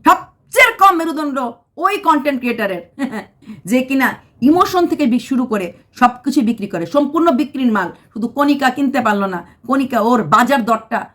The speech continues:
বুঝতে পারেনি। পয়সা দো, মুঝে খরিদো।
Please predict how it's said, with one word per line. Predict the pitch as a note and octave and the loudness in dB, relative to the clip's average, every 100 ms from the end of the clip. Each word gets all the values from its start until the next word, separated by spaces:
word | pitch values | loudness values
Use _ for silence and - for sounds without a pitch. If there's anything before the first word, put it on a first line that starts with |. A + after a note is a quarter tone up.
| _ | _
বুঝতে | G3+ - A3+ | -12 -6 -4
পারেনি। | G#3 F#3+ F3 D#3 - _ _ _ _ _ | -2 -2 -4 -6 -10 _ _ _ _ _
পয়সা | D#4 F#4+ A4 G#4+ | 4 4 6 4
দো, | F4+ G4 F#4+ D#4 - _ | 6 6 6 2 -6 _
মুঝে | B3+ A#3+ | -8 -8
খরিদো। | B3+ A#3+ G3 | -6 -6 -6